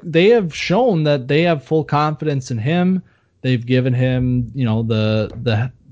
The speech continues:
top share of the carries, and I mean, he had a, a really solid game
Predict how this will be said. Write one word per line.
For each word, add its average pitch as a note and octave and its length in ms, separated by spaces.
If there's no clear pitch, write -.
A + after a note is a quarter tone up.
top B2+ 300
share C3 420
of A#2+ 140
the B2 80
carries, E3 680
and B2 480
I - 40
mean, B2 160
he A#2+ 60
had A#2+ 140
a, A#2 220
a A#2 80
really B2 400
solid B2 720
game A#2+ 540